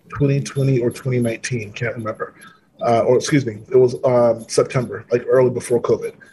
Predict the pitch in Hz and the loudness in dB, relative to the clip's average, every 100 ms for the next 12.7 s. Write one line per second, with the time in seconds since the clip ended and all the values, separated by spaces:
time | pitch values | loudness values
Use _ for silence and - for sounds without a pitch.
0 | _ - - - 120 117 117 113 117 - | _ -20 -12 -2 2 4 2 0 -6 -12
1 | _ 139 127 131 135 135 135 131 131 123 | _ 0 2 4 6 6 4 2 -2 0
2 | 127 127 - _ - 139 135 147 135 - | 0 -2 -8 _ -4 2 2 2 -4 0
3 | 127 127 127 120 123 156 160 127 120 _ | 0 0 0 0 2 0 0 -2 -8 _
4 | _ _ _ - _ _ - - 120 120 | _ _ _ -20 _ _ -8 -2 -2 -2
5 | 139 120 117 139 139 131 123 120 123 - | 2 2 4 0 2 2 2 0 -4 -2
6 | 120 110 123 127 131 131 127 120 131 302 | -2 0 0 2 0 -2 -4 -2 2 0
7 | - - _ _ _ _ _ - - - | 0 -10 _ _ _ _ _ -20 -18 -6
8 | - 151 147 143 165 151 135 139 139 131 | 2 4 4 0 -2 -4 0 2 2 2
9 | 143 151 151 139 147 139 131 139 127 135 | 2 2 2 -2 0 0 0 0 0 2
10 | 139 131 - 135 131 131 131 135 131 127 | 2 0 0 0 0 -2 -2 -2 -2 -4
11 | - 131 123 123 120 - 151 143 143 143 | -2 -2 -2 -6 -6 -4 0 2 2 2
12 | - 131 143 - 160 143 139 | 0 -8 -6 -4 0 0 -2